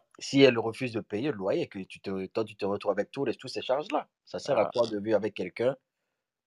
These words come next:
Speaker 1: qui veut pas m'aider financièrement ou que, qui veut pas contribuer, même si je veux pas son argent ?
Speaker 2: Non, non, non, non. Là, il a dit s'il y a pas de transparence financière.
Speaker 1: Ah, ok.
Speaker 2: Oui, oui, oui. Il peut, il peut ne pas avoir de transparence financière, mais la personne est là pour, euh,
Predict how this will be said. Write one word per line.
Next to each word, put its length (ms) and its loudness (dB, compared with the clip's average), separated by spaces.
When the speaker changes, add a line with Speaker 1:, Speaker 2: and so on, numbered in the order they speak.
Speaker 1:
qui 120 -8
veut 160 -2
pas 180 0
m'aider 360 -6
financièrement 640 -8
ou 140 -2
que, 220 6
qui 180 -4
veut 120 2
pas 220 8
contribuer, 680 -2
même 200 -2
si 140 -10
je 80 -2
veux 60 -2
pas 140 4
son 160 -8
argent ? 280 -4
Speaker 2:
Non, 140 6
non, 140 2
non, 140 0
non. 160 0
Là, 180 4
il 100 4
a 100 8
dit 200 -8
s'il 200 0
y 40 8
a 60 6
pas 180 0
de 80 -4
transparence 840 2
financière. 500 2
Speaker 1:
Ah, 80 2
ok. 180 -16
Speaker 2:
Oui, 220 0
oui, 200 -4
oui. 80 -10
Il 160 2
peut, 260 10
il 120 4
peut 140 10
ne 100 2
pas 200 8
avoir 220 8
de 40 0
transparence 540 -4
financière, 560 0
mais 100 0
la 140 2
personne 540 -2
est 100 -4
là 180 2
pour, 460 -8
euh, 400 -10